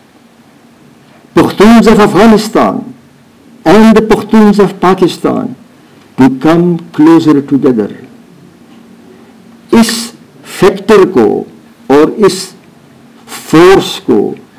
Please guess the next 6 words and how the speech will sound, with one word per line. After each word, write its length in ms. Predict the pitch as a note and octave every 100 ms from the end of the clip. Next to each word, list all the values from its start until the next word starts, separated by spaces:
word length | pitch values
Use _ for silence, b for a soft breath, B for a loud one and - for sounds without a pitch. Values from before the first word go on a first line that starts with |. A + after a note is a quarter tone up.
| - _ - - _ - - _ -
پاکستان 640 | D3+ A#3 - - F3+ G3
سے 120 | -
غداری 640 | F4+ C3 C#3 A2+ C#3 F3+ E3
نہ 140 | C#3+
سمجھا 380 | C#3 C3+ A#2+ G#2
جائے، 240 | G2 F2+